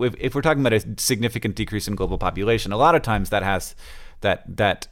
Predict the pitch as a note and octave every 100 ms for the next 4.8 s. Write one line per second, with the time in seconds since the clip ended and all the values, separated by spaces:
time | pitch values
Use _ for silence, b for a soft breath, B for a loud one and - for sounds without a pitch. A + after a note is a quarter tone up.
0 | - G2 F2+ F2 E2+ F2+ - G2 A2+ A2+
1 | A#2 C3 - - A2+ F#2+ F#2 F#2 F2 G2+
2 | F2+ F#2+ G2 F2+ - F#2 F#2+ F#2 F2 F#2+
3 | F2 F#2+ F2 F#2+ C#3 C3+ A2+ G2+ G2 F#2+
4 | F2+ F2 G2 F2+ F#2+ E2 E2+ F#2+